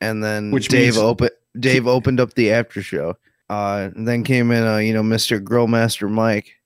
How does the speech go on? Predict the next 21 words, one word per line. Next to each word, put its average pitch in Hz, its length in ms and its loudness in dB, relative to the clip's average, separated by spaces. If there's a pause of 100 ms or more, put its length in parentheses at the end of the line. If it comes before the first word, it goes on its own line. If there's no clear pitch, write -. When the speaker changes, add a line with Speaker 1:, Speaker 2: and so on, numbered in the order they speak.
(180)
Speaker 2:
Oh, 131 180 0
okay, 120 260 -2
so 117 200 -2
Grillmaster 123 560 -2
Mike 113 300 -2
was, 107 260 -2
uh, 98 440 0 (600)
Mikey 120 560 -4 (640)
from, 107 260 0
uh, 123 100 4
Speaker 1:
Yeah, 120 200 6
Speaker 2:
We 123 80 4
Are 123 40 4 (140)
Speaker 1:
and 113 80 2
I 107 40 2
Speaker 2:
Assholes. 117 320 0
Speaker 1:
think, 110 160 -12 (160)
uh, 113 280 0
Val 113 440 0
also 127 540 2
joined. 135 480 -2